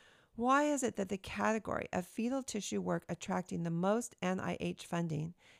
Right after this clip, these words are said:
is a study of H I V and aids, accounting for sixty-four of the hundred and sixty-four N I H grants?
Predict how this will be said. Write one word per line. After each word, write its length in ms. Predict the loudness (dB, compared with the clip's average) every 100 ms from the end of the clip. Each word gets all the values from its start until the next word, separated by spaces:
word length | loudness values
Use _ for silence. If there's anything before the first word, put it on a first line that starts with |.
| _
is 160 | 0 0
a 80 |
study 340 | 0 0 2 0
of 120 | -2
H 220 | -4 -2 -2
I 80 |
V 160 | -2 0
and 160 | -2 0
aids, 400 | 0 0 -2 -6 -6
accounting 440 | -2 0 2 0
for 160 | -2 -4
sixty-four 800 | -4 -6 -8 -6 -6 0 2 2
of 160 | 0
the 80 | -4
hundred 340 | -2 -2 0
and 100 | -2
sixty-four 540 | -2 -4 -6 -4 -2 -4 -2
N 140 | -2
I 100 | -2
H 180 | -4 -6
grants? 500 | -2 -2 -2 -8 -14